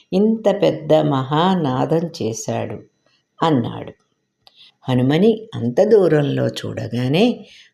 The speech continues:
వానరులంతా పరుగులు తీశారు. అప్పుడు హనుమంతుడు, "చూడబడెను సీతమ్మ" అని ఒక పెద్ద కేక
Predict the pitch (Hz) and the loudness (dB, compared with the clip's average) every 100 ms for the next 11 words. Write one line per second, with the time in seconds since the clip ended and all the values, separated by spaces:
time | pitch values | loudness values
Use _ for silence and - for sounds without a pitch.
0 | 110 123 156 202 214 196 156 135 123 123 | -4 0 2 4 4 2 0 -2 -4 -6
1 | - 117 127 165 208 196 - - - - | -4 0 2 4 2 2 -4 -10 -12 -16
2 | - _ _ _ _ _ _ - - _ | -18 _ _ _ _ _ _ -20 -20 _
3 | - - 185 190 214 202 151 139 135 165 | -20 -6 -4 0 2 4 4 4 2 2
4 | 208 196 180 120 120 - _ _ _ _ | 2 2 2 0 -4 -10 _ _ _ _
5 | - 151 180 190 180 165 127 120 - 143 | 0 4 4 4 4 4 0 -4 -2 -2
6 | 151 160 147 131 117 - _ _ _ - | 0 0 0 0 -4 -8 _ _ _ -2
7 | 131 143 120 120 - _ - _ - 139 | 0 2 0 -2 -10 _ -20 _ -12 -6
8 | 143 135 - - _ 147 170 185 185 190 | -2 -2 -4 -14 _ -2 -2 -2 0 0
9 | 190 135 127 127 | 0 -2 -2 -2